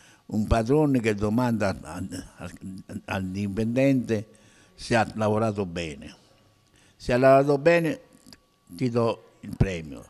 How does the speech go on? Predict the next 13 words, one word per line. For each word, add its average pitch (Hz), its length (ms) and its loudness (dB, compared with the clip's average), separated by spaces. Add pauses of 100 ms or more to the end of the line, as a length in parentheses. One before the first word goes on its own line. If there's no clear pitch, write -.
(380)
se - 220 0
hai 147 60 6
lavorato 127 420 4
male 143 420 0 (100)
vattene 110 440 -2
via." 85 340 -12 (920)
Cioè 123 240 -2
io 135 100 4
vedo 113 260 0
Dio 127 460 -2
più 156 340 0
come 131 560 2 (1000)
uno 139 560 0